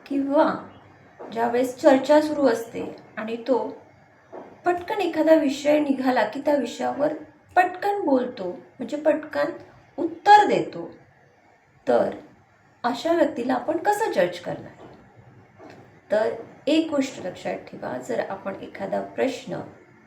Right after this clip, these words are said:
विचारत असू आणि एखादा समोरचा व्यक्ती जर क्विकली त्याला रिप्लाय देत असेल,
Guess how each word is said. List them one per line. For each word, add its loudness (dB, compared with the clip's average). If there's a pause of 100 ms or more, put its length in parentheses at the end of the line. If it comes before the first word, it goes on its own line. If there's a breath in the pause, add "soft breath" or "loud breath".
(840 loud breath)
विचारत 8
असू -4 (480)
आणि -6
एखादा -2
समोरचा -4
व्यक्ती -2 (680 loud breath)
जर -2
क्विकली 0
त्याला 8
रिप्लाय 2
देत -4
असेल, -6